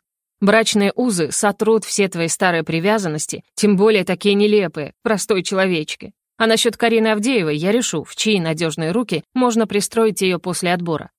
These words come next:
Может, выдать её замуж за Лиртейна? А что, хорошая идея». Загорелись глаза у короля.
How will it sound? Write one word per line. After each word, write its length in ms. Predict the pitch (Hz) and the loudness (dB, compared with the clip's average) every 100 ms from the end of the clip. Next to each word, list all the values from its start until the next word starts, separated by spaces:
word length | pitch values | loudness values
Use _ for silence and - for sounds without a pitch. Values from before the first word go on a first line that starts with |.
| _ | _
Может, 280 | 196 196 185 | 0 0 0
выдать 280 | 196 196 190 | 0 2 2
её 140 | 185 | 0
замуж 420 | 170 180 190 - 196 | 0 0 0 -2 -2
за 180 | 180 | 0
Лиртейна? 680 | 180 175 143 196 254 208 147 _ | 2 0 0 0 2 0 -4 _
А 140 | 180 175 | -2 -2
что, 300 | - 156 - | -2 -6 -6
хорошая 540 | - 226 302 - 247 240 | 0 2 2 2 0 0
идея». 380 | 202 156 156 - _ _ | 0 0 -2 -10 _ _
Загорелись 640 | 196 208 233 240 175 - 185 | 0 2 2 2 0 -4 -4
глаза 380 | 190 190 233 | -2 0 0
у 40 | 208 | -2
короля. 360 | 190 185 160 | -2 -4 -4